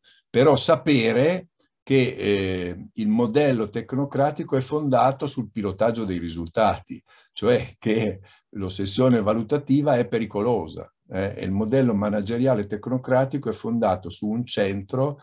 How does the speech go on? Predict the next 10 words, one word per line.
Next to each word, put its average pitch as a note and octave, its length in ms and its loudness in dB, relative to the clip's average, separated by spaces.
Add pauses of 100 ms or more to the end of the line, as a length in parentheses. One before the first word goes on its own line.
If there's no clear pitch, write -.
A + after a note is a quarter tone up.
(440)
che, C3 480 0
mm, G2 360 0
diciamo G2+ 440 -4
così, G#2 380 -4
dà C3 180 4
gli A2+ 160 2
indirizzi, C#3+ 880 2 (520)
valuta B2 600 4
alla A2 220 0
fine, A#2+ 680 -2